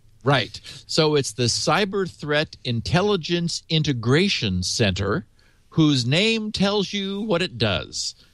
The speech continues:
The Cyber Threat Intelligence Integration. Um, so this has just been, it's just coming, it's being rolled out today. And the, in, in the sort of the pre-announcement, it was noted that the N S A,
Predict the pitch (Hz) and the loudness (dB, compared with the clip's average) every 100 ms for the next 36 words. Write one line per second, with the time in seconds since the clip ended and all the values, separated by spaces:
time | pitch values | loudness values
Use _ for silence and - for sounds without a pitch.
0 | _ - 110 98 117 123 131 127 170 262 | _ -4 -2 0 2 2 0 0 -2 -2
1 | - _ _ _ - 117 202 254 214 202 | -8 _ _ _ -4 0 2 2 0 -4
2 | 214 - - 214 233 240 269 - 87 67 | -6 -8 -4 0 2 2 0 -2 -8 -14
3 | - _ _ _ _ _ 143 143 135 123 | -20 _ _ _ _ _ 0 2 4 2
4 | 120 113 - - - 151 147 185 170 139 | -2 -8 -14 -20 -4 -2 0 2 2 0
5 | - 185 220 - 180 196 196 175 143 - | 0 0 0 0 0 0 -2 -2 -2 0
6 | 202 - - 180 180 147 120 165 170 143 | -2 -4 -4 -2 -2 -4 -2 0 2 2
7 | 175 185 165 185 175 147 120 95 107 147 | 2 2 0 0 -4 0 0 0 -4 -6
8 | - - - _ 143 147 147 147 143 147 | -14 -20 -20 _ 0 2 4 2 2 -2
9 | - - - 120 143 135 131 - - _ | -6 -20 -16 2 4 4 0 -6 -20 _
10 | - - 127 123 170 160 139 131 175 135 | -8 -2 -2 2 2 4 2 0 0 0
11 | 120 - 254 220 143 120 - 123 123 143 | -2 -2 0 2 2 2 0 -2 2 2
12 | 131 131 123 117 107 110 151 - - _ | 2 0 0 0 0 -2 -4 -10 -18 _
13 | 135 - 131 156 220 214 - 160 156 151 | 0 0 2 2 2 0 -2 -2 0 -2
14 | 151 | -4